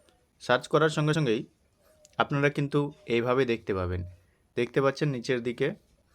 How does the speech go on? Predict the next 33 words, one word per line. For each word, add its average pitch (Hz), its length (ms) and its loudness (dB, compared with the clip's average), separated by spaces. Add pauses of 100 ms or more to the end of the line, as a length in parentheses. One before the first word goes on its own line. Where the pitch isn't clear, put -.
(320)
তো - 20 -4 (100)
দেখতে 156 200 4
পাচ্ছেন 165 260 2
এখানে 165 240 2
কর্মসাথীর 139 560 2
একটি 139 140 -2 (100)
পোর্টালের 127 420 2 (120)
লিংক 123 180 -2 (120)
রয়েছে, 107 240 -2 (220)
আপনারা 135 280 0 (100)
just 147 220 0 (480)
এই 143 60 2 (340)
লিংকের 127 360 0
উপর 117 140 0 (100)
একবার 107 220 0 (120)
ক্লিক 107 260 -2 (100)
করবেন। 92 260 -4 (540)
এখানে 160 260 2 (140)
ক্লিক 151 280 0
করা 156 200 4
মাত্রই 156 360 0
কিন্তু 151 220 0 (600)
আপনারা 151 360 4 (100)
কর্মসাথীর 143 540 2
যে 151 60 4 (120)
পোর্টাল 127 380 4
রয়েছে 117 200 0 (100)
সেই 131 180 0
পোর্টালে 117 380 0
আপনারা 110 300 -4
কিন্তু 110 180 -4 (120)
চলে 107 180 2 (100)
আসবেন। 92 260 -8